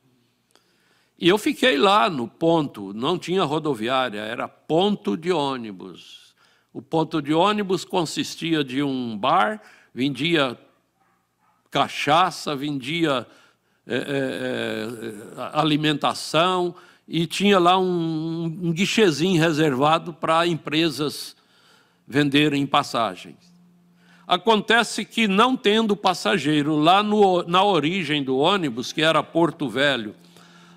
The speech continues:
a uns quatrocentos quilômetros, a empresa não liberou o ônibus,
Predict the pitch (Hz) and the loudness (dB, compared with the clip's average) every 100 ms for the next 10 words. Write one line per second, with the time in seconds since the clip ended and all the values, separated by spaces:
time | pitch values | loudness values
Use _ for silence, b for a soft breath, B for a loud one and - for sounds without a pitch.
0 | B 123 151 156 - 175 185 - - - | B 2 4 4 2 2 2 -2 -6 -12
1 | - _ _ _ _ _ _ _ _ _ | -16 _ _ _ _ _ _ _ _ _
2 | _ _ _ _ 160 165 160 143 - 156 | _ _ _ _ 2 2 0 -8 -2 -2
3 | 143 - 139 151 214 208 139 104 101 95 | -2 -6 -4 0 2 0 -2 -6 -12 -16
4 | - - - _ _ _ _ b b b | -18 -20 -20 _ _ _ _ b b b
5 | b b _ _ - 196 185 202 220 196 | b b _ _ 0 0 2 2 4 2
6 | 220 208 226 240 233 214 226 214 214 202 | 2 2 2 2 0 2 4 4 4 4
7 | 214 208 143 117 - - | 2 0 -4 -8 -12 -18